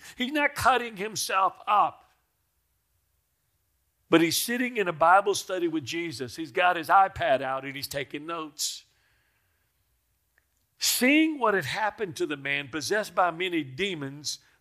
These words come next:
the people became, hold it. Are they terrified of a naked man?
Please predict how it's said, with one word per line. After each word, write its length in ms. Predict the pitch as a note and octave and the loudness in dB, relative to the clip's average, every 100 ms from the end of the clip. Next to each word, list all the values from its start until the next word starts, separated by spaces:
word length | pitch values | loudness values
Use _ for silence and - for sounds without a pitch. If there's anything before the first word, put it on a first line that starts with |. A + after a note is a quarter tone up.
| - | 2
the 120 | D#3 | 2
people 680 | - - B3 - C4 A#3 G#3+ | 2 0 0 6 6 6 0
became, 720 | F3 G3 - G3+ G3 G3 F#3+ F#3+ _ _ _ _ _ _ _ _ _ _ _ _ _ _ _ _ _ _ _ _ _ | -2 -2 0 0 0 -4 -10 -20 _ _ _ _ _ _ _ _ _ _ _ _ _ _ _ _ _ _ _ _ _
hold 220 | A#3 F#3+ | 10 10
it. 80 | C3 _ _ _ _ _ _ _ _ _ _ _ _ _ | 6 _ _ _ _ _ _ _ _ _ _ _ _ _
Are 120 | D#3+ | 8
they 140 | F3 G3 | 10 6
terrified 500 | - A3+ A3 B3 G3+ | 4 2 4 4 4
of 80 | F3+ | 0
a 40 | |
naked 380 | E3+ F#3+ C#4 B3 | -4 -4 -2 -6
man? 380 | B3 B3+ D4 | -2 -2 -2